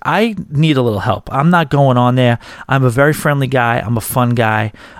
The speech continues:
I'm a party guy. And I'm a very, um, how would you say, uh, social butterfly type guy, but I'm not the icebreaker. Like, I'm not the guy who's gonna roll up to you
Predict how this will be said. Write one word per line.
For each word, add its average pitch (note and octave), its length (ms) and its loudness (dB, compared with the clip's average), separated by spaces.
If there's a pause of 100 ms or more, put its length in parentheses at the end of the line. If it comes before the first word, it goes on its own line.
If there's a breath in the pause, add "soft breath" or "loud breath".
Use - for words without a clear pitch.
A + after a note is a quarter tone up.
(100)
I'm G#2+ 120 0
a G2 80 -2
party A#2+ 380 0
guy. A2+ 500 2
And A2 140 -4
I'm G#2+ 100 -2
a G#2 60 -2
very, A#2 720 2
um, A2 600 0 (800 loud breath)
how D3+ 120 0
would D3+ 140 0
you D#3 60 0
say, C3 640 0
uh, C3+ 440 4
social F3+ 400 0
butterfly F#3 420 2
type E3 300 -2
guy, G#3+ 240 0
but E3+ 160 0
I'm E3+ 140 2
not E3 180 2
the B2+ 140 0
icebreaker. A2+ 680 0
Like, B2+ 180 -2
I'm D3 160 2
not D#3+ 200 0
the D3 60 -2
guy C#3+ 180 2
who's C3 80 0
gonna B2+ 160 0
roll B2 260 4
up A2+ 140 -2
to A2 120 -8
you C3 380 4